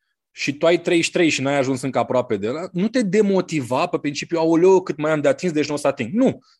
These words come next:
Concentrează-te, adu-ți aminte de unde ai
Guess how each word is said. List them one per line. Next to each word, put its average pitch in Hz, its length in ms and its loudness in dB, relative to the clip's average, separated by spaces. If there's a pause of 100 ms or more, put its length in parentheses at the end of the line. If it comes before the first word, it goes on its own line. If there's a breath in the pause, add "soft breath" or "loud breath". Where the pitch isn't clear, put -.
Concentrează-te, 107 840 -4
adu-ți 117 300 -6
aminte 135 440 -4
de 113 200 -8
unde 156 560 -6
ai 127 380 -4